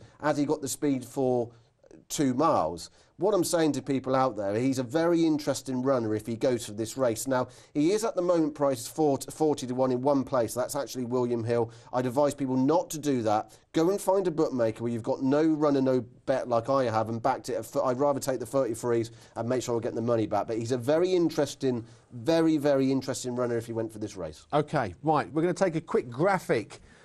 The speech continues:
Speaker 2: that will come up at the end of the screen. We're saying to you at home, if you wanna get in contact with Matt and ask your questions, if you'd like to be part of the show, have any questions or racing topics you would like Matt to discuss live on the show, you can tweet him at Value Rater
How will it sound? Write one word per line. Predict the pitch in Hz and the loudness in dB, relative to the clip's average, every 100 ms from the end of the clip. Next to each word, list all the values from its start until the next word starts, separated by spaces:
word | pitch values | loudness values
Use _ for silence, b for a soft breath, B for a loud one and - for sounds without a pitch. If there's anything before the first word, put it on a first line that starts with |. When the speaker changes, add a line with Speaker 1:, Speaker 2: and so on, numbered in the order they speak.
| B | B
Speaker 2:
that | 147 | 0
will | 135 | 0
come | 147 175 165 | 0 2 2
up | 151 | 2
at | 147 | 0
the | 160 | 2
end | 160 | 2
of | 156 | 2
the | 143 | -2
screen. | - 180 147 143 | 0 0 2 2
We're | 160 | 0
saying | - 196 180 | 2 2 2
to | 170 | 0
you | 175 180 | 0 0
at | 156 | 0
home, | 143 170 147 120 | 2 2 2 0
if | 117 | -2
you | 147 | -2
wanna | 151 | 0
get | 143 147 | 0 -2
in | 135 | -2
contact | - 156 - 139 131 | -2 -2 -2 -2 -2
with | 113 | -4
Matt | 139 147 127 - B B B B B | -2 -2 -2 -8 B B B B B
and | 135 127 127 127 | -2 0 -2 0
ask | 156 151 - | 0 0 0
your | 131 | -2
questions, | - 170 196 196 151 | 0 -2 -2 -4 -2
if | 143 | -2
you'd | 139 | 0
like | 156 135 | -2 -2
to | 135 | -6
be | |
part | 123 147 131 | -2 -2 0
of | |
the | 120 - | -2 -2
show, | 147 175 170 B B B B - | 0 0 -2 B B B B -4
have | 131 127 | -2 0
any | 147 160 | 0 0
questions | 156 151 - 131 | 0 -2 -2 -2
or | 131 | 0
racing | 156 208 - 139 | 2 0 -2 -6
topics | 143 127 104 | -4 -6 -6
you | 120 | -8
would | 110 127 | -6 -4
like | 113 104 | -6 -6
Matt | 135 139 120 | -4 -4 -4
to | |
discuss | 120 - 123 110 | -12 -8 -8 -6
live | 117 | -6
on | 110 | -6
the | 107 | -6
show, | 120 | -6
you | 113 107 | -6 -6
can | 117 110 | -8 -8
tweet | - - 151 - | -6 -4 -2 -4
him | 127 - | -8 -6
at | 131 - | -8 -6
Value | 104 135 135 127 | 0 0 2 0
Rater | 127 127 135 | 0 0 -2